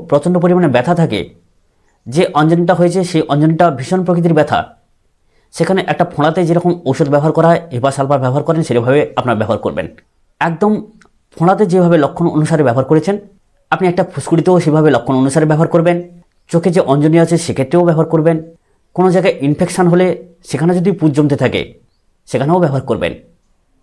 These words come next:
তবে হিপা সালফারের পুঁজগুলোও কিন্তু মোটা প্রকৃতির হয়। যদি দেখেন যে কোনো ক্ষত জায়গা থেকে যে পুঁজটা ঝরছে, সে পুঁজটা অনেকটা মোটা,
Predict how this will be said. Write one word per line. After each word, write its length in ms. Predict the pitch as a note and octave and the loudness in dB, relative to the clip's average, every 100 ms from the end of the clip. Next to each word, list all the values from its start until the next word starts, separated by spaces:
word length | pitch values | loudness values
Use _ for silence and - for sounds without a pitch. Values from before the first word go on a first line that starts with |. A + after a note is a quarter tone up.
| _ _ _ - | _ _ _ 0
তবে 120 | G3 D#3+ | 0 0
হিপা 200 | D#3 F#3+ | 0 0
সালফারের 400 | G3+ G3 G3 G3+ G3 | -2 0 0 0 2
পুঁজগুলোও 380 | D#3+ D#3+ F#3 F#3 | 0 2 2 0
কিন্তু 180 | F#3 F#3 F#3 - - - | 0 0 0 -4 -14 -6
মোটা 180 | B2+ D3+ | -2 0
প্রকৃতির 360 | D#3+ E3+ E3+ E3 | 0 2 2 2
হয়। 140 | F3 F3 - _ _ _ | 0 -4 -18 _ _ _
যদি 260 | F#2 C3+ E3+ | -4 0 2
দেখেন 240 | F#3 F#3 G3 | 0 0 -2
যে 140 | E3+ F#3+ F3+ | 0 0 0
কোনো 140 | F3 F3 | 0 0
ক্ষত 160 | C#3+ D3 D3+ | -2 -2 0
জায়গা 200 | D#3+ F3 | 2 0
থেকে 240 | F3 A#2 C#2+ - _ _ _ - | -2 -4 -6 -10 _ _ _ -12
যে 180 | G#2+ F3 E3+ | -2 -2 0
পুঁজটা 260 | E3+ F#3 | 0 0
ঝরছে, 380 | F3 D3+ D#3 - D2 - _ | 0 0 -2 -6 -8 -12 _
সে 100 | - | -6
পুঁজটা 340 | C3 E3 - E3 - | -2 -2 0 -4 -2
অনেকটা 240 | C#3+ C#3+ C#3 | -4 -2 -2
মোটা, 340 | A#2 C3 | -2 0